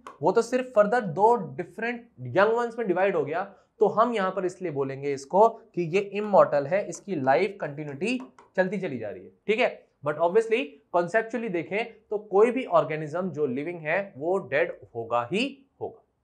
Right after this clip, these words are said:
ठीक है स्टूडेंट्स, नेक्स्ट यहाँ पर mode of reproduction देखें तो दो mode of reproduction है, asexual mode of reproduction और sexual mode of reproduction। ये आपको बात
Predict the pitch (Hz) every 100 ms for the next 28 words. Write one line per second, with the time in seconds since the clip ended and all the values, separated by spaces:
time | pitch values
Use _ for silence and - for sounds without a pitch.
0 | - 165 196 196 202 240 240 - _ _
1 | - 151 277 285 233 208 208 226 185 190
2 | 254 247 190 196 190 190 165 165 180 139
3 | 135 214 214 160 143 208 190 175 165 170
4 | 156 156 147 - 147 180 214 - 160 170
5 | 196 196 214 202 202 208 202 202 196 196
6 | 240 247 - 160 202 - 165 160 196 196
7 | 147 127 156 143 120 113 107 120 113 180
8 | 180 160 - 160 156